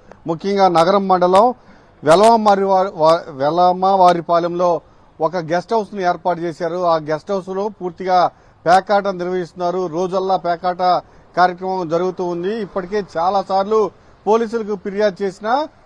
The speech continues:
పోలీసులు మాత్రం దానిపైన రైడ్ చేసినా పాపాన పోలేదు. ఆ, ప్ర-, విజయవాడ, బందరు, అలానే మచిలీపట్నం, ప్రకాశం జిల్లా, నెల్లూరు జిల్లా నుంచి ఇతర ప్ర-, ఆ, ఇతర జిల్లాల నుంచి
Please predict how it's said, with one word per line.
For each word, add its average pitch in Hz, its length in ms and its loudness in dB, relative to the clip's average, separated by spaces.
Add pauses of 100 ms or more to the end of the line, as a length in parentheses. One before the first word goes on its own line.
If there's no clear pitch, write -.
(100)
పోలీసులు 214 360 -2
మాత్రం 196 560 -2
దానిపైన 175 440 -2
రైడ్ 180 400 -4
చేసినా 185 280 -4
పాపాన 170 420 -4
పోలేదు. 175 560 -4 (420)
ఆ, 185 380 4
ప్ర-, 170 400 0 (260)
విజయవాడ, 202 600 2
బందరు, 190 640 -2 (240)
అలానే 185 300 2
మచిలీపట్నం, 196 1000 -4 (380)
ప్రకాశం 202 520 -2
జిల్లా, 185 360 0
నెల్లూరు 185 460 0
జిల్లా 185 280 -2
నుంచి 180 480 -4 (260)
ఇతర 233 240 -2
ప్ర-, 196 420 -4
ఆ, 170 280 2
ఇతర 196 520 0
జిల్లాల 180 340 -2
నుంచి 208 440 -8